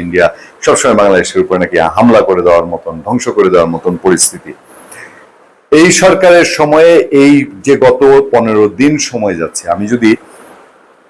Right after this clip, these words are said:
ধরে নেই আব্দুল হামিদ যখন থেকে চলে গেলেন, মানে মাসটাই গড়াচ্ছে, আব্দুল হামিদ যখন বাংলাদেশ থেকে চলে গেলেন সাবেক রাষ্ট্রপতি, তারপর থেকে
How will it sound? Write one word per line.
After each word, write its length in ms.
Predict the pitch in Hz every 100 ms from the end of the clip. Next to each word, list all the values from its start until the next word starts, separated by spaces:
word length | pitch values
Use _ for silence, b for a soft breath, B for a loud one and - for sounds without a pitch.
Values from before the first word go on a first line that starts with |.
| _ _ -
ধরে 280 | 120 123 147
নেই 100 | 147 110
আব্দুল 260 | 101 107 127
হামিদ 240 | 113 143 - - - _ 104
যখন 180 | 113 104 87
থেকে 160 | 90 90 -
চলে 140 | 92 82
গেলেন, 180 | 78 82 104
মানে 100 | 143 151
মাসটাই 360 | 156 - 175 143
গড়াচ্ছে, 360 | 104 85 - - b b b b b 110
আব্দুল 260 | 113 135 123
হামিদ 260 | 127 165 185 - _ _ _ _
যখন 180 | 117 117 123
বাংলাদেশ 300 | 117 113 113 -
থেকে 120 | 131 127
চলে 140 | 139 120
গেলেন 180 | 123 131 -
সাবেক 220 | 113 110 110
রাষ্ট্রপতি, 460 | - 107 92 95 143 143
তারপর 300 | 139 135 123 -
থেকে 180 | 95